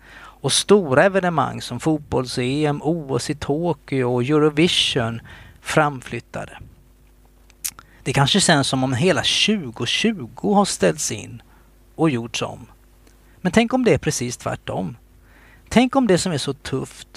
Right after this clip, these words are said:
och svårt också innehåller något annat. Jag hörde en dikt för ett tag sedan som jag vill läsa. Så här låter den. Tänk om tjugo tjugo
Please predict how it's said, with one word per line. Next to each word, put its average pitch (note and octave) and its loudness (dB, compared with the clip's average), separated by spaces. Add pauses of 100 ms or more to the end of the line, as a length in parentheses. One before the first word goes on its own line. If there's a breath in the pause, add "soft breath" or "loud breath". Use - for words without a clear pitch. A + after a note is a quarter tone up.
(400)
och E3 0
svårt A#2 -8
också D#3 -2
innehåller B2+ -4
något A#2+ -10
annat. F#3 -4 (720 loud breath)
Jag C#3 4
hörde F3+ 6
en F3+ -2
dikt F#3 0
för F#3 0
ett E3+ 0
tag C#3+ 0
sedan A#2+ 0
som C#3+ -8
jag A2+ -2
vill A2+ -4
läsa. A#2+ -4 (280)
Så - -2
här C#3+ 4
låter C3+ -8
den. - -12 (920 loud breath)
Tänk A#3+ 0
om G3 -2
tjugo C3+ 0
tjugo A#2+ -4